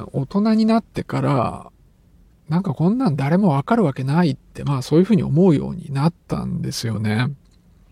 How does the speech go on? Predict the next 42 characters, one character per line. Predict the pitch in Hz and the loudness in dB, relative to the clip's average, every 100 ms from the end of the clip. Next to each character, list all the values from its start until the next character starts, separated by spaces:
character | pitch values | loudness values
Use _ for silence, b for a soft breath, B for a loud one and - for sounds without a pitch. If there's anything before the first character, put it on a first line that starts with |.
| b b b b b b b b - | b b b b b b b b -6
あ | - 139 | 0 2
の、 | 135 135 127 113 - - | 2 2 0 -2 -4 4
ま | 190 | 4
あ | |
ち | 233 | 6
ょ | |
っ | |
と | - | 4
用 | 131 151 | 6 8
事 | 170 | 6
が | 175 | 6
あ | 185 | 6
っ | |
て、 | - _ - 135 135 | 4 _ -4 -4 -6
そ | - 135 | -6 -6
の | 139 - | -4 -2
大 | 139 151 | 2 4
学 | 165 180 180 | 4 4 6
入 | 214 | 6
試 | 180 127 | 4 0
の | 135 | -2
問 | 139 151 151 147 | 0 2 2 4
題 | 156 151 | 4 6
を | 151 156 143 131 | 6 6 6 2
解 | - 226 | 4 4
い | |
て | 175 | 4
み | 143 180 | 0 2
た | 147 | 0
ん | 131 - 131 | -2 -6 -6
で | |
す | 139 - | -8 -6
よ。 | - - - _ _ _ _ _ _ - - _ - B B B B _ - | -4 -6 -12 _ _ _ _ _ _ -20 -20 _ -20 B B B B _ -4
で、 | 143 | -2
や | |
っ | 139 | 0
ぱ | 185 | 0
ち | - | 2
ょ | |
っ | 269 - | 0 0
と | 139 | -2
ね、 | 135 131 | 0 -2